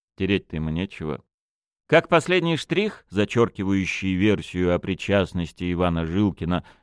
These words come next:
да и всех Жилкиных и их родни, к убийству камевояжёра Стасько в Дмитрове, Иван Фёдорович решил ещё раз наведаться к супруге покойного, Клавдии Васильевне Стасько. Когда он вошёл в её дом,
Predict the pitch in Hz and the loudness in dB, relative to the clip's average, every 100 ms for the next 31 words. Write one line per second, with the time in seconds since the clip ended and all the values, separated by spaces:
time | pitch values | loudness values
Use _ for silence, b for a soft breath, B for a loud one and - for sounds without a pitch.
0 | - 92 101 - 104 98 78 80 101 82 | -6 0 0 0 0 0 0 -2 -2 -2
1 | 82 87 80 - 92 82 - 92 80 92 | -2 -4 -4 -6 -6 -6 -2 -4 0 0
2 | 92 82 b b - 101 85 104 87 87 | -2 -4 b b -6 -2 0 -2 -2 -6
3 | 85 90 87 85 87 85 117 143 113 101 | -6 -4 -2 0 0 2 2 4 2 0
4 | - 95 82 - 95 80 82 95 147 202 | -2 -2 -2 -4 -4 -2 -4 -2 0 -2
5 | - 190 190 196 B B 110 156 185 - | -4 -4 -2 -6 B B 2 4 4 2
6 | 202 156 - - 113 - 170 165 - 135 | 0 0 -4 -4 -2 -2 -2 -2 0 0
7 | 165 151 - 98 107 131 - 101 - 90 | 2 2 0 0 2 0 -4 -8 -8 -10
8 | - 110 113 - 113 - 98 95 92 92 | -4 -2 -2 0 -2 0 2 4 4 4
9 | 92 90 - _ _ 98 107 95 92 87 | 4 2 0 _ _ 2 2 4 2 0
10 | - 107 104 101 - 101 - - 98 95 | 0 0 0 0 0 -2 -2 -2 4 4
11 | - b b - 98 98 92 92 - 90 | 2 b b -6 0 0 2 0 0 -2
12 | 85 87 98 160 | 0 2 2 2